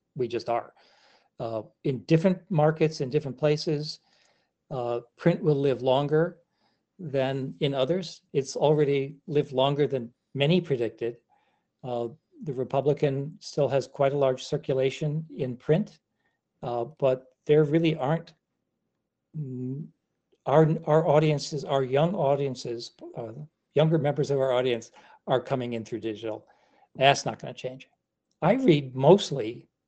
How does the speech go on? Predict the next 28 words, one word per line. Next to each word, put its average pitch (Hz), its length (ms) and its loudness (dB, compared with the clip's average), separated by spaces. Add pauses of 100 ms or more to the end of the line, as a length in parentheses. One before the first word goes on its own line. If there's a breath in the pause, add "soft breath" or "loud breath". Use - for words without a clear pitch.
digitally, 120 600 -6 (960)
and, 127 380 -4
um, 127 360 0 (500)
that's 156 260 2
just 160 140 -6
the 165 80 -6
way 143 100 0
it 165 60 0
is. - 260 -8 (180)
And 143 140 -2
that's 139 300 0
how, 135 440 0 (280)
um, 117 380 -10 (260)
many 147 420 2
people, 160 640 0 (280)
maybe 135 360 -4
most 127 420 0
people, 196 480 -4
come 156 240 4
to 160 100 -2
news 147 220 -2
stories 151 380 2
if 139 100 -2
they're 147 100 -4
not 135 220 -2
in 143 140 -4
a 120 60 -6
regular 139 840 -2